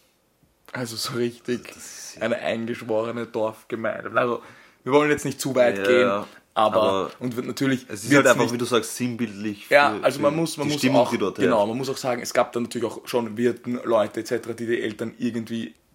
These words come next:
Speaker 1: ein bisschen unterstützt haben et cetera, aber der Tenor, der dort mitgeschwungen hat, war schon eher,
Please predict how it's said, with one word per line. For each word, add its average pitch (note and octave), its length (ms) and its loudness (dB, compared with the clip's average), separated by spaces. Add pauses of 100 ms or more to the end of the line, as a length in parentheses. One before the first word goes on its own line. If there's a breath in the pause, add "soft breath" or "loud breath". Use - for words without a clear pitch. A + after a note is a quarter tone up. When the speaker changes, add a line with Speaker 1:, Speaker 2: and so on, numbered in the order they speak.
Speaker 1:
ein A2+ 100 -6
bisschen A2+ 220 -8
unterstützt - 600 -10
haben A2+ 120 -8
et G#2+ 100 -14
cetera, A#2 360 -4
aber A2+ 280 -2 (300 loud breath)
der A#2 100 -4
Tenor, C#3 320 -4
der C3+ 100 0
dort B2+ 140 -4
mitgeschwungen B2 520 -8
hat, A#2 160 -8
war A2+ 80 -4
schon A#2+ 180 -6
eher, A2+ 440 -2